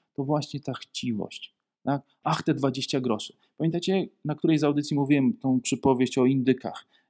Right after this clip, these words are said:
gdzie do klatki weszło dwanaście indyków, no i ktoś czekał na tego trzynastego, wyszły dwa,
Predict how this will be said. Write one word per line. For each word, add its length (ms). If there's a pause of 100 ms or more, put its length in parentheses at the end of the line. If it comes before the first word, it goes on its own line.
gdzie 440 (520)
do 100
klatki 360
weszło 280
dwanaście 480
indyków, 600 (420)
no 100
i 220 (680)
ktoś 200
czekał 280
na 80
tego 220
trzynastego, 680
wyszły 360
dwa, 400